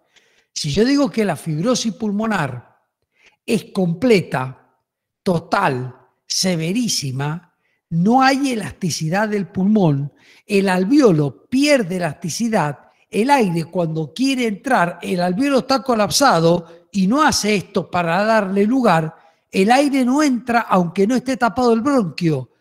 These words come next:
Entonces, el alveolo está colapsado, no porque esté tapado el bronquio, sino porque la fibrosis lo acorazó, la fibrosis lo atrapó. Hagamos de cuenta que ustedes tienen que entrar en un espacio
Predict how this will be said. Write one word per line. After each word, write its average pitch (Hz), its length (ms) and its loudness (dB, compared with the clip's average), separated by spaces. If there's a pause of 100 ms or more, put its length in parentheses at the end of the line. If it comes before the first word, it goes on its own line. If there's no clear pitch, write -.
(220)
Entonces, 208 920 -2 (180)
el 294 200 0
alveolo 277 420 2
está 262 240 -2
colapsado, 233 760 2 (320)
no 330 260 2
porque 247 300 -2
esté 277 200 -4
tapado 269 460 2
el 262 80 2
bronquio, 247 640 2 (180)
sino 254 380 2
porque 262 360 -4
la 226 120 2
fibrosis 233 640 0
lo 220 120 2
acorazó, 202 800 0 (240)
la 202 200 2
fibrosis 233 640 -2
lo 208 120 2
atrapó. 196 640 -2 (760)
Hagamos 247 480 -4
de 247 120 -4
cuenta 254 380 -2
que 180 100 -4
ustedes 220 300 0
tienen 214 280 -4
que 220 100 -4
entrar 175 540 -2 (300)
en 170 240 -2
un 220 140 0
espacio 160 840 -2